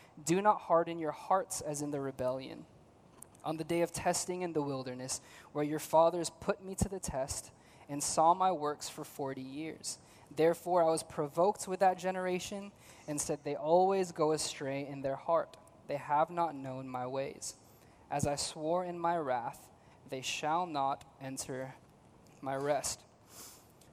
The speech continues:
And so we kinda need to know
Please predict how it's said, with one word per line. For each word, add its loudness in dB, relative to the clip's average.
And -8
so 0
we -8
kinda 4
need -4
to -4
know 6